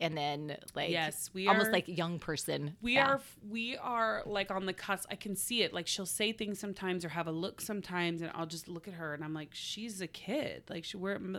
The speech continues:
Speaker 2: my baby, baby
Speaker 1: Yeah.
Speaker 2: is gone," and it, like, my heart catches a little bit because I, you know, remember when I first started this, she was two. I mean, you've probably heard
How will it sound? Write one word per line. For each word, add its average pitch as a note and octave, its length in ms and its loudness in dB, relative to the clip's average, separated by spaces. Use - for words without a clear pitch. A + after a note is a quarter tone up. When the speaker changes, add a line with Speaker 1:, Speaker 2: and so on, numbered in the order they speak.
Speaker 2:
my F3+ 140 2
baby, G3 400 4
baby C#3 380 0
Speaker 1:
Yeah. F#3+ 240 2
Speaker 2:
is - 60 0
gone," D3+ 420 2
and E3 180 2
it, - 160 -2
like, E3 300 4
my F#3+ 80 0
heart F#3 340 0
catches F3 400 -2
a F3+ 80 0
little D#3+ 240 0
bit D#3+ 260 -4
because E3+ 280 -4
I, F#3+ 360 8
you G3 200 2
know, D#3 180 4
remember E3+ 400 2
when E3 160 2
I F#3 140 4
first F#3 280 -2
started C#4+ 360 6
this, D#3+ 220 4
she - 300 0
was F3 320 0
two. A3 280 2
I - 20 2
mean, D#3+ 180 0
you've E3 160 -2
probably E3+ 360 -2
heard D#3 440 -2